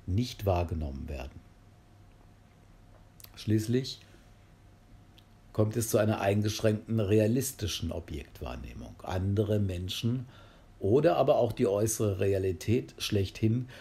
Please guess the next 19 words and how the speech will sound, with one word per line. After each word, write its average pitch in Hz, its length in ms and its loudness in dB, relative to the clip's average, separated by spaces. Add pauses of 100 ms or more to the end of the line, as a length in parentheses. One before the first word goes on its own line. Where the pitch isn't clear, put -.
(480)
können 147 300 2
nicht 135 340 -4
realistisch, 104 800 0 (640)
das - 180 -8
heißt 85 300 -6
unabhängig 110 840 2 (180)
von 80 300 -4
eigenen 107 560 2
Projektionen, 110 1000 0
Wünschen 104 540 -2 (340)
und 123 240 -6 (100)
Ängsten 92 600 -2
wahrgenommen 76 560 -6 (100)
werden. - 380 -14 (3750)
Die 107 100 -4
zweite 175 360 0
Ebene 131 360 0
ist - 240 -4
die 120 180 4